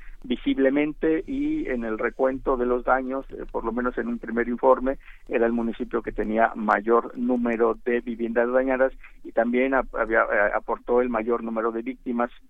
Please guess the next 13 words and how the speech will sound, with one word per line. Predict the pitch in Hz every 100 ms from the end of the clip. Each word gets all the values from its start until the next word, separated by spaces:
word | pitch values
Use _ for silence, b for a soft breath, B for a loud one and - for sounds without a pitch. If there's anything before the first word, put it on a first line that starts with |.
| B B
fatales | - 113 131 135 123 - - - - -
de, | 123 117 120 123
en | 123
el | 123 -
sismo. | 185 - 131 - b b b -
Jojutla | 151 - 196 - 185 180 180 -
es | 170 -
de | 165 156 127 -
donde, | 131 131 127 123 120 120 117 117 117 113 113 113 113 113 110
eh, | 107 - - - - -
han | 139
salido | 156 147 139 147
denuncias | 120 131 160 - 131